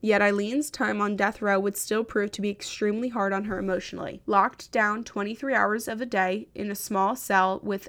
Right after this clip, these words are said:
very little human contact would eventually lead to further deterioration of her mental state. Her written correspondence with her dear friend Dawn and her devotion to reading the Bible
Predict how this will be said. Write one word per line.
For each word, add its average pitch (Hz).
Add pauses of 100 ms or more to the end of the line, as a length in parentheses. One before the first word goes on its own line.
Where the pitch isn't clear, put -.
very 196
little 226
human 220
contact 190
would 196
eventually 190
lead 196 (140)
to 240
further 214
deterioration 208
of 190
her 196
mental 196
state. -
Her 226
written 226
correspondence 220
with 208
her 202
dear 202
friend 208
Dawn 202 (420)
and 226
her 202 (100)
devotion 214
to 285
reading 220
the 254
Bible 202